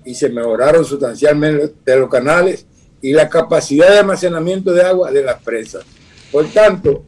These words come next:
el agua para los cultivos estaba asegurada. ¿Qué faltaba? En el trópico, uno de los factores fundamentales para el aumento de la productividad de la gramínea, como es el caso del arroz,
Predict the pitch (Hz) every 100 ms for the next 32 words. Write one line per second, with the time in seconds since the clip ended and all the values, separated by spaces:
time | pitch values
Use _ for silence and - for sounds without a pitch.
0 | - 147 190 220 185 175 - _ 156 156
1 | 156 156 180 180 180 180 180 160 143 147
2 | 131 139 175 123 95 _ _ _ - 220
3 | 214 156 - 117 98 92 _ _ _ _
4 | _ _ _ _ _ 160 277 196 190 269
5 | - 190 - 139 - - 208 233 220 185
6 | 185 185 202 196 175 165 156 147 123 113
7 | 147 127 98 _ _ _ - _ _ _
8 | 127 131 143 139 135 196 208 196 190 180
9 | 170 - 156 165 165 160 147 135 131 135
10 | 107 - - 98 110 127 123 120 117 113
11 | 107 - 135 110